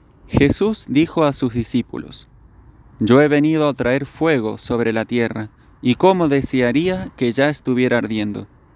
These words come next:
Tengo que recibir un bautismo, y qué angustia siento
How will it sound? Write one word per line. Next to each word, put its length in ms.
Tengo 340
que 160
recibir 640
un 220
bautismo, 680
y 140
qué 180
angustia 640
siento 560